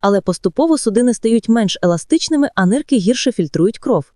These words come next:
З'являються набряки і затримка рідини в день. А вночі організм намагається терміново позбутися всього зайвого. І ви знову прокидаєтеся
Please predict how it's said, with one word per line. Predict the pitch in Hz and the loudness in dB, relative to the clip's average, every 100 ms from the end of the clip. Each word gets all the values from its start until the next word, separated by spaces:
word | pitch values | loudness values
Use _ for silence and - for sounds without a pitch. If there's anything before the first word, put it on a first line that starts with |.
| _ _ - | _ _ -6
З'являються | 202 311 415 381 - 160 | -2 2 2 2 0 -2
набряки | 185 262 277 240 220 - | 0 0 0 0 -2 -2
і | 170 | -2
затримка | 165 180 294 247 | 0 0 0 0
рідини | 208 160 156 185 | 0 0 0 0
в | |
день. | 175 156 139 - - _ _ _ | 0 -2 -4 -10 -20 _ _ _
А | 214 | 0
вночі | 233 262 381 | 0 0 0
організм | 330 233 240 262 220 | 2 2 2 2 2
намагається | 208 190 233 294 - 226 | 2 0 0 -2 -4 -4
терміново | 214 214 233 302 262 | 0 2 2 0 0
позбутися | 202 180 247 247 - | -2 -2 -2 -2 -4
всього | - 175 185 | -4 -2 -2
зайвого. | 190 170 135 135 135 - _ _ _ _ | -2 -2 -2 -6 -8 -12 _ _ _ _
І | 233 | -2
ви | 247 302 | 0 0
знову | 370 349 | 0 0
прокидаєтеся | 233 214 208 196 170 170 - | -2 -2 0 0 0 -2 -4